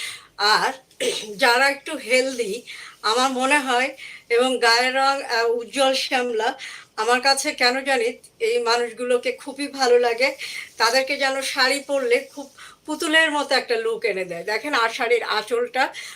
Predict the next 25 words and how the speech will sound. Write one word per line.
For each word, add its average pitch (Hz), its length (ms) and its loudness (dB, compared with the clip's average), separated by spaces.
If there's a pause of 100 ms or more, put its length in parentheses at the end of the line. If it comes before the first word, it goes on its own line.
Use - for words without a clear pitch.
(160)
কত 240 200 -2
সুন্দর, 277 420 -2
এটা 277 220 0
হচ্ছে 277 340 -4
শুরু, 262 560 -8
শুরুর 294 440 -4
অংশের 277 420 0
আঁচলটা 190 500 -4 (560)
এবং 269 300 4 (120)
এটা 262 240 0
হচ্ছে 262 400 -4 (560)
একদম 233 500 2
আঁচলের 240 580 2 (140)
কাজটা 220 360 -2
খুবই 254 520 -8
গর্জিয়াস 254 600 0 (420)
এবং 247 260 -4
কাজের 262 340 2
ফিনিশিংটা 285 640 -2
আমি 262 140 0
অবশ্যই 254 480 -4
দেখাবো, 247 440 0
ব্যাক 202 300 -4
পার্টের 247 280 -2
ফিনিশিংটা। 233 720 -6